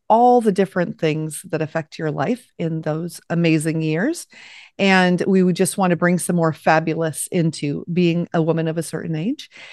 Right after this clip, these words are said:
And then I also have Medical Gaslighting, which is not as light,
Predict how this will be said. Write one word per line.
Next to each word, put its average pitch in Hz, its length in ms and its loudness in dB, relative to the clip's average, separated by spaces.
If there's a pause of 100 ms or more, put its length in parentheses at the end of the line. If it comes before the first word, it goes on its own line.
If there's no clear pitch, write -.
(260)
And 190 380 6
then 185 260 6
I 180 120 4
also 202 240 2
have 202 260 2
Medical 180 440 2
Gaslighting, 185 600 0 (100)
which 165 180 -2
is 143 160 -4
not 147 240 0
as 160 140 -4
light, 208 320 -2